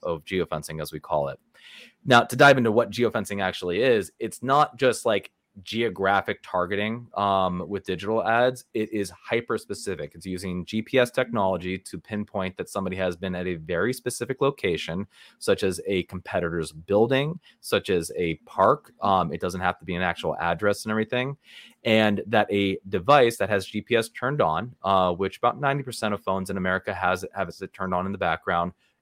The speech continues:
enters one of these locations, and then we can serve that device and any device connected to it, such as a T V, a tablet, another mobile device,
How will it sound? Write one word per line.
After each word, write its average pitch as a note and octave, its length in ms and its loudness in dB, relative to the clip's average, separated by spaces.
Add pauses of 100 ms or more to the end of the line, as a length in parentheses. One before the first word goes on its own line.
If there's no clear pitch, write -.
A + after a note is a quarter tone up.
(120)
enters D#3+ 320 2
one A#2+ 140 2
of G#2 60 0
these F#2+ 160 -2
locations, F#2 640 -2 (100)
and G#2 140 -4
then G#2 280 0
we B2+ 240 0
can B2+ 160 -6
serve F#2 540 0 (160)
that G2 340 0
device G2+ 540 0
and G#2 220 -4
any A#2 160 0
device G2+ 400 0
connected F#2 500 -6
to F#2 200 -2
it, C#3+ 260 2
such - 260 -6
as F2 80 -14
a F2 60 -8
T A2 260 -6
V, G2 400 -4
a - 60 -18
tablet, F#2 640 0
another F#2 260 -2
mobile F2+ 300 0
device, F2+ 580 -2